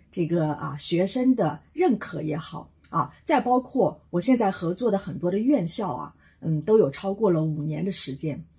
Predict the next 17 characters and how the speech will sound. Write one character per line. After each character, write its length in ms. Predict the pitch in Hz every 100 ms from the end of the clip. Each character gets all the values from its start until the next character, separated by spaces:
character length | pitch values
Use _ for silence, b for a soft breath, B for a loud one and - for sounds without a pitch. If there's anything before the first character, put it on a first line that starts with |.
| -
我 100 | 180
觉 140 | 190
得 100 | 226
这 240 | 240 349 185
些 320 | - 196 185
其 160 | - 190
实 140 | 214
对 120 | 262
我 120 | 185
来 200 | 147 147
说 200 | 165 190
是 140 | 196 214
最 200 | 349 302
大 140 | 180
的 100 | 165
鼓 240 | 165 180 170
励。 220 | 180